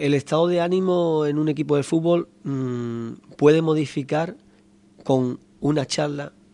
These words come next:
puede f-, modificar con un mensaje, puede modificar con algo puntual. Casos concretos. Eh, estás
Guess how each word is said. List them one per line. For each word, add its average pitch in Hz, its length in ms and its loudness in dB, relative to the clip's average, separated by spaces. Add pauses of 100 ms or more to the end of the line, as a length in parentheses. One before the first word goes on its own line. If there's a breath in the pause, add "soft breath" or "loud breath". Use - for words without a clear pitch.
(160)
puede 147 220 2
f-, - 240 -12
modificar 139 600 -4
con 131 140 -6
un 143 100 -4
mensaje, 135 560 -8 (480 soft breath)
puede 165 260 4
modificar 151 520 -4
con 139 260 -2
algo 156 320 6
puntual. 123 680 -4 (600)
Casos 151 260 -2
concretos. 113 500 -4 (800 loud breath)
Eh, 131 1000 10 (120)
estás 156 600 4